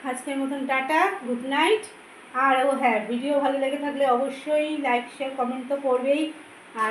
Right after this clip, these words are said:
ভিডিও প্রথমে যেটা বলেছি, আবার শেষেও বলছি, আমার মাকে শ্রদ্ধা জানাতে কেউ ভুলো না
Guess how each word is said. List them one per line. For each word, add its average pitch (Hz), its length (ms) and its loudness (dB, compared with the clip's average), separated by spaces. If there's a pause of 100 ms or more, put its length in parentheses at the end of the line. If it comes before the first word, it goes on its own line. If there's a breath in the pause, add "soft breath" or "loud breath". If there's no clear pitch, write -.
(120)
ভিডিও 240 320 -2
প্রথমে 247 380 0
যেটা 247 260 2
বলেছি, 254 320 -2 (180)
আবার 226 160 2 (100)
শেষেও 277 300 -4 (100)
বলছি, 262 340 0 (760)
আমার 233 200 2 (100)
মাকে 240 300 -2 (220)
শ্রদ্ধা 240 380 0
জানাতে 240 280 2 (120)
কেউ 254 160 0 (140)
ভুলো 233 280 0
না 240 60 2